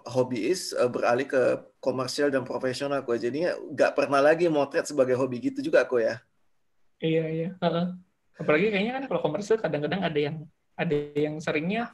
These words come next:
Speaker 2: latar putih tuh nanti diedit gitu misalnya. Kebayang nggak setiap hari motret latar putih, terus kebayang nggak sih di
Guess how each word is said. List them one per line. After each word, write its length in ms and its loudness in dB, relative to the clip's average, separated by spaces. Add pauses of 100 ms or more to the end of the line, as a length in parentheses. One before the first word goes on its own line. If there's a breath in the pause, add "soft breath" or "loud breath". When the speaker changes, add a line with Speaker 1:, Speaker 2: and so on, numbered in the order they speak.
Speaker 2:
latar 400 0
putih 320 2
tuh 80 0
nanti 240 2
diedit 400 0
gitu 240 -4
misalnya. 400 -2
Kebayang 320 4
nggak 100 -2
setiap 220 4
hari 80 2
motret 320 0
latar 240 0
putih, 800 0
terus 320 -6
kebayang 400 0
nggak 140 -2
sih 260 -6
di 320 -4